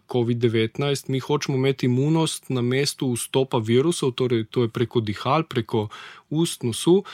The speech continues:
hočemo imeti to lokalno imunost bolj učinkovito. Torej, mi želimo, da že na začetni fazi, že na mestu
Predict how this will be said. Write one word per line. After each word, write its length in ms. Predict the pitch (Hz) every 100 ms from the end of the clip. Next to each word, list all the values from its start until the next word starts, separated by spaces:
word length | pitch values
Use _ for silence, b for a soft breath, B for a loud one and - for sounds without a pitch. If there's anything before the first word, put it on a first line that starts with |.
| B -
hočemo 320 | 160 165 151
imeti 240 | 135 147 -
to 100 | 151
lokalno 460 | 127 - 131 147
imunost 520 | 135 131 139 139 -
bolj 240 | 123 135 131
učinkovito. 720 | 117 123 113 117 107 - 87 -
Torej, 280 | - 127 117
mi 180 | 113 156
želimo, 480 | 143 123 143 190 202 B B B B B -
da 320 | 120 147 156 - _
že 280 | 151 131 135
na 120 | 135
začetni 560 | 127 120 113 170 185 160
fazi, 400 | - 131 127 117
že 140 | 110 117
na 120 | 113
mestu 680 | 120 156 160 - 147 131 117